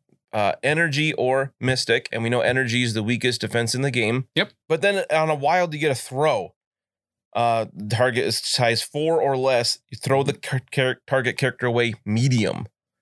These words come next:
Speaker 1: It's a big old throw.
Speaker 2: It is a
Speaker 1: That's
Speaker 2: big old
Speaker 1: real
Speaker 2: throw.
Speaker 1: far.
Speaker 2: Actually, yeah.
Speaker 1: So being able to do that for cheaper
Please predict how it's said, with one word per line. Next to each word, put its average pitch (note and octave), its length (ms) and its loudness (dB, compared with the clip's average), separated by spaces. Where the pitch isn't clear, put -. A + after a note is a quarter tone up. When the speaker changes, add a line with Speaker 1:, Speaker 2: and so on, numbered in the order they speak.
Speaker 1:
It's - 140 0
a F3 80 -2
big F3 240 0
old E3 260 0
throw. C3+ 480 0
Speaker 2:
It B2 80 0
is A#2+ 140 0
a - 40 0
Speaker 1:
That's G#3 120 4
Speaker 2:
big G3 80 -6
old B2+ 180 -4
Speaker 1:
real D#3 220 2
Speaker 2:
throw. - 80 -12
Speaker 1:
far. D3+ 260 2
Speaker 2:
Actually, C#3+ 400 0
yeah. G#2+ 220 0
Speaker 1:
So D3+ 260 2
being E3 220 0
able F#3 200 0
to D#3+ 100 0
do E3 220 0
that E3 220 2
for C#3 240 -2
cheaper B2 600 0